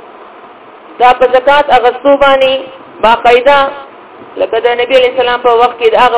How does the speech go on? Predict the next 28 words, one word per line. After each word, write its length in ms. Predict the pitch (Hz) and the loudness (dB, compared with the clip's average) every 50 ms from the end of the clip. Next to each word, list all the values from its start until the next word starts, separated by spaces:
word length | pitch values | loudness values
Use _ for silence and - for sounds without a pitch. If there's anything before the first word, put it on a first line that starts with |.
| 233 | 0
وختونو 320 | 233 233 - - 254 240 240 | 0 -2 -4 -8 -6 -6 -4
نه 140 | 240 226 226 226 - - - - - - - - | -4 -4 -6 -6 -8 -12 -20 -20 -20 -12 -4 0
باقاعده 360 | 226 254 247 277 285 285 320 | 0 2 4 2 2 4 4
عاملین 460 | 311 277 262 240 233 240 269 285 277 254 | 2 2 0 -2 -4 -6 -8 -8 -6 -2
به 80 | 208 202 | -2 -2
وو. 80 | 185 180 - - 190 - - - - - - - - - - - - - - | -2 -2 -6 -14 -20 -20 -20 -20 -20 -20 -20 -20 -20 -20 -20 -20 -14 -6 -2
زکات 340 | 247 247 247 277 311 339 339 294 302 | 0 0 2 2 2 0 0 0 2
په، 140 | 320 311 | 2 2
په 100 | 302 285 269 285 | 2 0 -2 -2
سرکاري 400 | 262 254 254 277 262 277 294 320 320 | -2 -2 -2 -2 0 0 -2 -2 -4
سطح 180 | 311 302 294 | -4 -2 -2
باندې 320 | 262 254 254 240 240 233 233 | 0 0 -2 -2 -2 -2 -2
راټولېدو، 600 | 233 226 226 233 233 233 233 233 247 269 277 269 | -2 -2 -2 -6 -8 -8 -8 -4 -2 -2 -2 0
بیت 200 | 247 240 226 233 | 0 0 0 -2
المال 300 | 220 214 214 214 226 233 240 | -6 -8 -4 -4 -4 -2 -2
ته 120 | 240 233 | -2 -2
به 120 | 214 226 | 0 0
راتلو 320 | 220 220 220 220 226 254 254 - - | 0 0 0 0 0 0 0 2 2
او 100 | 233 226 | 2 2
د 80 | 220 | 2
هغه 260 | 240 180 277 285 262 254 233 | 2 2 2 2 2 2 2
ځای 100 | 247 240 | 0 -2
نه 120 | 233 233 226 | -2 -2 -2
په 120 | 233 226 220 220 | 0 0 0 2
غریبانانو 500 | 220 220 208 226 220 226 240 247 247 240 | 0 0 0 -2 -2 0 -2 -2 -2 0
باندې 300 | 233 233 240 240 240 240 | 0 0 0 0 0 0
بیا 120 | 226 208 | 0 0
تقسیمېدو. 600 | 202 - 185 - - - 190 190 175 170 160 151 | 0 -2 -4 -8 -8 -14 -14 -14 -14 -14 -16 -18